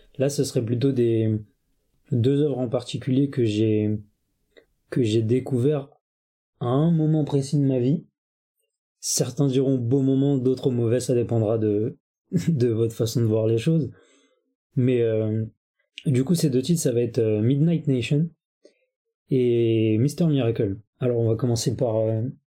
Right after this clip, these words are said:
Midnight Nation. C'est, euh, un comics de Straczynski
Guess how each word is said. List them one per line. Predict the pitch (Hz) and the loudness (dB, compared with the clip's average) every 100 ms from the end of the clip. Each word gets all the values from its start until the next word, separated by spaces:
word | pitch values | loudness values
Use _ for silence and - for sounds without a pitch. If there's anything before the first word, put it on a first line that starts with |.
| - | -6
Midnight | 127 117 110 113 113 120 | -2 0 2 0 0 0
Nation. | 110 110 165 | 0 2 0
C'est, | 165 117 107 | 0 0 0
euh, | 104 107 _ _ - - _ _ - | -2 -6 _ _ -20 -20 _ _ -4
un | 117 | -2
comics | 131 120 120 - | 0 -2 -2 -2
de | 110 104 107 107 | 0 0 0 -2
Straczynski | - 151 135 123 - 143 143 | -2 -2 0 -4 -2 -2 -2